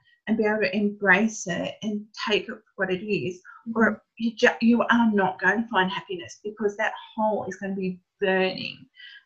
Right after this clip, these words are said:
Um, and it's, it's to ta-, be able to take the, the fire off that hole, and being able to, like, go, "Okay, well, I, um, I'm gonna honour it every now and then and have,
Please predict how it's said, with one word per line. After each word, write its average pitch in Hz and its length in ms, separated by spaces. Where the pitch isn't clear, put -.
Um, 196 300
and 208 160
it's, - 340
it's - 360
to - 80
ta-, - 220
be 262 80
able 277 200
to - 60
take 226 360
the, 202 180
the 226 80
fire 185 400
off - 240
that - 120
hole, - 360
and 220 180
being 226 240
able 202 220
to, 208 160
like, 185 260
go, 196 380
"Okay, 220 320
well, 190 340
I, 202 220
um, 190 360
I'm 226 80
gonna 214 240
honour 208 260
it - 120
every 202 200
now 196 200
and 190 100
then 185 140
and 175 180
have, 196 320